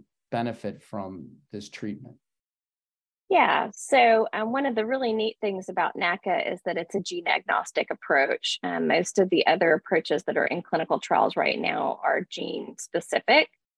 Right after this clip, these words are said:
Speaker 2: which are also really great approaches, but that limits their applicability to the number of people that it can help.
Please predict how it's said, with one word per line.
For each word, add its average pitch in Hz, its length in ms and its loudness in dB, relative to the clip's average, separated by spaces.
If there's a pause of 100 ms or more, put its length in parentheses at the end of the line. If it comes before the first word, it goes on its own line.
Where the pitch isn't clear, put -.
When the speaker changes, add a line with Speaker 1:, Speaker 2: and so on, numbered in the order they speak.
(140)
Speaker 2:
which 196 240 2
are - 120 6
also 185 280 4
really 175 340 -4
great 160 320 0
approaches, 208 680 -4
but - 240 0
that - 220 -2
limits 165 540 -8 (220)
their 165 220 0
applicability 175 1000 2 (120)
to 160 340 0
the 170 100 0
number 170 240 2
of 151 140 -2
people 156 360 2
that 160 140 4
it - 100 -2
can 180 140 -2
help. 254 300 2